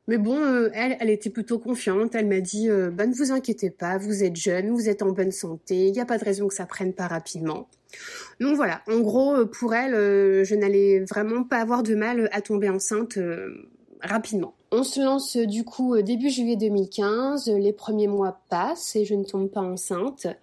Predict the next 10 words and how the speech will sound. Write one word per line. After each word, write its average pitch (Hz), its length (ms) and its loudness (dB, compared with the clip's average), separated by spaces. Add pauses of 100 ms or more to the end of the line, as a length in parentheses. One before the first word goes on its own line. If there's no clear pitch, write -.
(580)
On 208 220 2
arrive, 214 420 0
euh, 202 320 2
rapidement 240 640 0
au 226 80 4
début 214 300 -2
d'année 220 200 2
deux 214 120 -2
mille 208 180 0
seize 202 500 -2